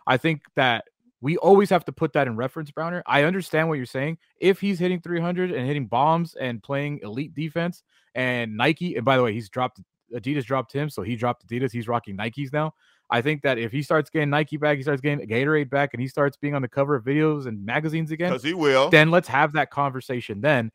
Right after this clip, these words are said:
Speaker 1: But you can't have it right now because that's not the reality that we're in today.
Speaker 2: That's all, all the things you're saying are true.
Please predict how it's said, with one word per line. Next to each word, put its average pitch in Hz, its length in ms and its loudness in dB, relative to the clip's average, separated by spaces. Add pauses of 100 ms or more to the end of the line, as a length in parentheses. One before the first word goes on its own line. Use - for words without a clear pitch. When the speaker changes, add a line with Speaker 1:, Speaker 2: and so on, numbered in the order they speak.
(140)
Speaker 1:
But 113 120 -6
you 123 100 -6
can't 160 320 -2
have 143 260 -2
it 139 80 -2
right 135 240 -4
now 151 240 0
because 113 280 -8
that's 127 220 -4
not 135 180 -2
the 123 80 -4
reality 117 400 -2
that 107 120 -6
we're 107 140 -8
in 123 220 -6
today. 107 380 -8 (760)
Speaker 2:
That's - 200 -8
all, 143 360 -2
all 165 200 0
the 175 100 -14
things 170 220 -10
you're 160 100 -8
saying 147 260 -10
are 127 60 -8
true. 95 360 -12